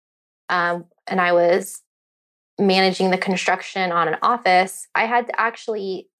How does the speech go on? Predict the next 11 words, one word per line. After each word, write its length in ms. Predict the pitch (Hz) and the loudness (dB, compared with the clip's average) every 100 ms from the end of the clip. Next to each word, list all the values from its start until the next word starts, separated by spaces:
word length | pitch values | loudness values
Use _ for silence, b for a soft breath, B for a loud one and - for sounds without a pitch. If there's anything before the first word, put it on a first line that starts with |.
| - | -4
explain 840 | 202 202 - - 196 220 196 185 | -4 -4 -14 -2 4 4 4 2
to 100 | 185 | 0
the 120 | 190 | -2
construction 680 | 185 190 175 202 208 - 190 | -2 -2 0 -2 -2 -8 -4
workers, 580 | 180 165 170 165 165 - | -2 0 2 2 0 -4
like, 140 | - | -8
how 240 | - 185 185 | -2 -2 -2
to 160 | 202 | -4
install 420 | 185 180 - 180 175 | -4 -4 0 2 2
the 60 | |
window 560 | 175 233 233 185 185 | 2 4 4 4 4